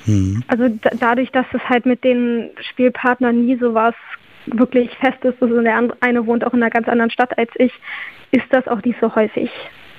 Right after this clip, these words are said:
Speaker 2: Also dadurch, dass es mehrere sind, ist es für mich schon häufig, aber es wird jetzt wahrscheinlich wieder ein bisschen zurückgehen.
Speaker 1: Ja, kannst du dir vorstellen zu sagen, ich hab dann irgendwann einen Spielpartner, einen Dom, einen,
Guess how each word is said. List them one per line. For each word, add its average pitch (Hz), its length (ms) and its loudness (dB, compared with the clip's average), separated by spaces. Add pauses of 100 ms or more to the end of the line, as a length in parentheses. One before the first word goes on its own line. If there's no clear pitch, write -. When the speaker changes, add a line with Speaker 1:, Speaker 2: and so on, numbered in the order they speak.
(480)
Speaker 2:
Also 226 120 0
dadurch, 233 220 2
dass - 140 -12
es - 120 -12
mehrere 254 440 2
sind, 233 200 -2
ist - 140 -20
es - 80 -10
für - 120 -2
mich 220 200 2
schon 262 260 2
häufig, 240 400 -2 (140)
aber 226 320 0 (840)
es 269 240 2
wird 269 200 0
jetzt 277 160 0
wahrscheinlich 247 420 0
wieder 240 160 2
ein 240 80 2
bisschen 226 280 -2
zurückgehen. 220 500 0 (680)
Speaker 1:
Ja, 98 240 2
kannst - 220 -2
du - 20 2
dir 110 140 2
vorstellen 110 400 0
zu 127 100 0
sagen, 107 240 2
ich 107 120 -2
hab 113 100 -2
dann 101 160 0
irgendwann 104 340 0
einen 127 580 0
Spielpartner, 127 840 0
einen 110 420 2
Dom, 135 520 0
einen, 110 520 0